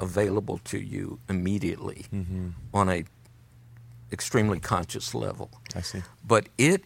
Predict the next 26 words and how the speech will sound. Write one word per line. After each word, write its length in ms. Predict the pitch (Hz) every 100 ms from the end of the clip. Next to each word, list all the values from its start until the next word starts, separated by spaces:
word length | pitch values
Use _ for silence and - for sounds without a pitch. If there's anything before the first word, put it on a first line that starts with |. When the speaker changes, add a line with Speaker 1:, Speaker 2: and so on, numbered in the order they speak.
| -
Speaker 1:
is 360 | 135 131 107
my 220 | 117 110
script 560 | 95 - - 131 117 -
for 180 | - 92
how 220 | 104 98
to 100 | 92
do 240 | 85 104 87
this 300 | - - -
thing, 260 | - - - - -
Speaker 2:
Mm-hmm. 240 | 98 90 85 - - -
Speaker 1:
how 160 | - 107
to 100 | 110
live. 260 | 95 101 - - - -
How, 320 | - 180 185 - - - - - -
here's 280 | 139 180 151
one 180 | 139
way 180 | 131 123
I 180 | 104 107 - -
Speaker 2:
The 80 | -
thing 200 | 117 120
Speaker 1:
understood 300 | 117 113 131
it. 120 | 95 -
Your 200 | 113 117
Speaker 2:
Go 60 | 101 -
ahead. 120 | 165 170
Speaker 1:
attachment 380 | 101 120 110